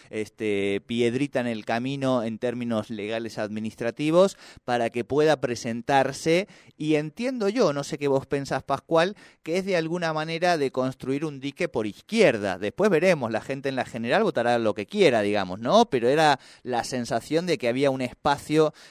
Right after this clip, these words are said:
que además, como se había terminado dando el tema de las candidaturas, un espacio no menor, este, quizá en, en votos, este, más, menos intenso de lo que es en capacidad de construir simbólicamente esta suerte de progresión sismo, por afuera del pejotismo,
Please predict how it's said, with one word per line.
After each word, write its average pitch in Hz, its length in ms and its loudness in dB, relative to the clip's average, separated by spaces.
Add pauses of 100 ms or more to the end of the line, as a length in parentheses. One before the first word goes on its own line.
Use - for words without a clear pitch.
(120)
que 117 120 -4
además, 110 360 -2
como 139 240 -6
se 127 100 -4
había 120 300 0
terminado 113 460 -4
dando 131 220 0
el 101 100 -6
tema 117 220 -4
de 120 60 -2
las 120 140 -4
candidaturas, 131 840 0 (220)
un 151 140 -8
espacio 147 480 -2
no 135 160 -4
menor, 185 520 4
este, 117 360 -4
quizá 135 380 0
en, 135 120 -4
en 120 280 -6
votos, 131 520 0
este, 117 360 -4
más, 135 400 -6 (240)
menos 160 480 -2
intenso 147 500 -2
de 120 240 -4
lo 117 140 2
que 120 320 0
es - 180 -4
en 113 140 -6
capacidad 110 560 -2
de 127 100 0
construir 120 540 0
simbólicamente 117 920 -4
esta 110 200 -8
suerte 120 260 -4
de 104 120 0
progresión 95 420 -6
sismo, 160 480 0
por 98 140 -6
afuera 110 300 0
del 101 100 0
pejotismo, 127 800 -4